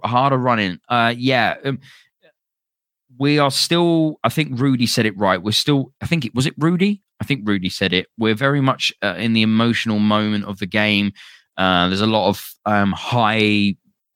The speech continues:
we're very emotional right now. We've got a lot of stuff flooding out of us, um, and we're just having a very heated discussion about the game.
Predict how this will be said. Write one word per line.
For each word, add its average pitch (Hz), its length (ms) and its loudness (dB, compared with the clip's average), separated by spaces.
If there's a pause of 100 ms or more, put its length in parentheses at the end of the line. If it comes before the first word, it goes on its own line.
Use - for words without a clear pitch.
(480)
we're 131 220 2
very 135 680 2
emotional 127 720 0
right 104 240 0
now. 101 260 -2
We've 101 160 -6
got 120 140 -2
a 110 80 2
lot 120 100 0
of 104 80 -4
stuff 123 260 -2
flooding 107 460 0
out 107 200 2
of 92 120 -6
us, - 480 -4
um, 98 540 0 (300)
and 107 140 0
we're 110 80 2
just 123 180 -2
having 110 280 0
a 110 40 2
very 117 280 0
heated 117 460 -4
discussion 110 580 -4
about 98 300 -4
the 92 80 -20
game. 92 480 -4